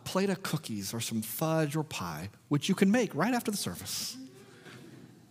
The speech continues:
and say, "I thought of you this Christmas, and I just wanted to have this moment to encourage you and to just, and just be with you and just bring you this pie"?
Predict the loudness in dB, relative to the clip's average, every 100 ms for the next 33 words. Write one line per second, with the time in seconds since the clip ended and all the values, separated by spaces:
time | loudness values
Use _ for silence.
0 | -20 _ _ _ _ _ _ -4 -2 2
1 | 2 2 2 4 4 2 0 -4 -4 -4
2 | -4 -6 -6 -6 -8 -14 _ _ _ _
3 | _ -2 0 2 2 4 4 4 4 4
4 | 4 2 4 6 4 2 2 0 2 4
5 | 4 4 2 2 2 0 -2 -4 -8 -2
6 | 0 0 2 4 6 4 2 0 2 4
7 | 4 2 -2 -4 -6 -6 -8